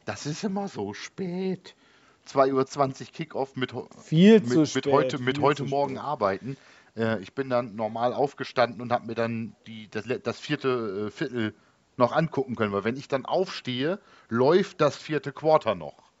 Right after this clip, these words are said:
Speaker 1: Ähm, sodass ich dann doch noch Live-Football gucken kann. Manchmal dann die spannenden, bei denen war's dann relativ durch. Aber gut, genug.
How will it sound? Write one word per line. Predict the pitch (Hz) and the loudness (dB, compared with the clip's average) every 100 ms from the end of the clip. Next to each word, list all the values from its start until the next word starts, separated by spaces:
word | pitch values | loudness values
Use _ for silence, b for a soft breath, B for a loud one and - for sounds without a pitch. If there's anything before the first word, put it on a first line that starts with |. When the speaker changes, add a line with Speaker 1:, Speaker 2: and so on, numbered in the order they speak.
| _ _ _ _ _ _ - | _ _ _ _ _ _ -6
Speaker 1:
Ähm, | 110 107 104 98 | -4 -4 -8 -14
sodass | 120 120 120 | -8 -6 -6
ich | 117 | -6
dann | - 113 113 101 85 | -4 -4 -6 -12 -8
doch | - 135 | -4 -2
noch | 127 101 | -4 -4
Live-Football | 110 113 - - 104 | -4 -4 -8 -10 -10
gucken | 95 104 104 | -10 -12 -14
kann. | - 110 120 b b b | -6 -6 -6 b b b
Manchmal | 104 143 170 - 156 151 | -2 -2 -4 -4 -2 0
dann | 127 | -2
die | 127 | -4
spannenden, | 120 - 131 151 151 156 147 131 | -8 -2 -2 0 -4 -6 -6 -6
bei | 113 | -6
denen | 104 110 107 | -4 -4 -4
war's | 101 98 | -4 -6
dann | - 95 | -8 -8
relativ | 92 95 82 87 | -6 -6 -6 -12
durch. | - 82 64 - _ _ _ | -12 -12 -12 -18 _ _ _
Aber | 113 143 | 2 4
gut, | 156 - b b b b _ | 4 0 b b b b _
genug. | 185 196 143 | -2 0 -2